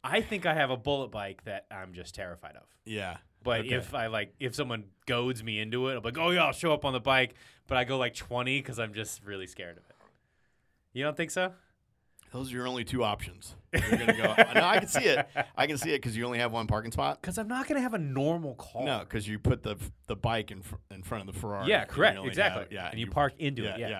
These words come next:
Speaker 2: yeah, okay, okay.
Speaker 1: Yeah. 'Cause I'm trying to sell this lifestyle. I'm trying to buy my way in.
Speaker 2: Oh,
Speaker 1: And
Speaker 2: God.
Speaker 1: it
Speaker 2: Yeah,
Speaker 1: just,
Speaker 2: yeah.
Speaker 1: so I can't have a Honda sitting
Speaker 2: So the
Speaker 1: around.
Speaker 2: bike was probably from a film you made.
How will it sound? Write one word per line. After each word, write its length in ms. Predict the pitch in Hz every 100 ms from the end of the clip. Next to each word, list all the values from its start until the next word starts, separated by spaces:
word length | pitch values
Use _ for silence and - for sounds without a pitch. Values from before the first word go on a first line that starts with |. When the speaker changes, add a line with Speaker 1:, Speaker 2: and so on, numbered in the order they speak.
| -
Speaker 2:
yeah, 60 | 107
okay, 220 | 107 90 - _ 104
okay. 200 | 95 95 -
Speaker 1:
Yeah. 200 | 127 - 110 _ _ _
'Cause 160 | 147 165
I'm 100 | 165
trying 340 | - 170 226
to 60 | 202
sell 560 | - - 165 180 185
this 220 | 151 135
lifestyle. 640 | 127 123 143 - 123 113 - - -
I'm 120 | 139
trying 200 | 190 233
to 60 | 190
buy 420 | - 139 143 185
my 220 | 170 165
way 480 | 143 143 131 143 139
in. 120 | 95 - - _ _ _ _ _ _
Speaker 2:
Oh, 300 | 139 123 110 117
Speaker 1:
And 240 | 131 131
Speaker 2:
God. 80 | -
Speaker 1:
it 220 | 139 131
Speaker 2:
Yeah, 180 | 147 107
Speaker 1:
just, 200 | 165 - - -
Speaker 2:
yeah. 120 | 113
Speaker 1:
so 100 | -
I 100 | 170
can't 280 | 180 226 226
have 140 | 196
a 60 | 160 127
Honda 520 | - 127 175 180 120
sitting 340 | - 120 117
Speaker 2:
So 160 | 104 143
the 80 | 135
Speaker 1:
around. 100 | 110
Speaker 2:
bike 260 | 131 131
was 100 | 139
probably 280 | - 120 117
from 160 | 117 113
a 40 |
film 280 | 110 113 101
you 60 | 92
made. 260 | 90 90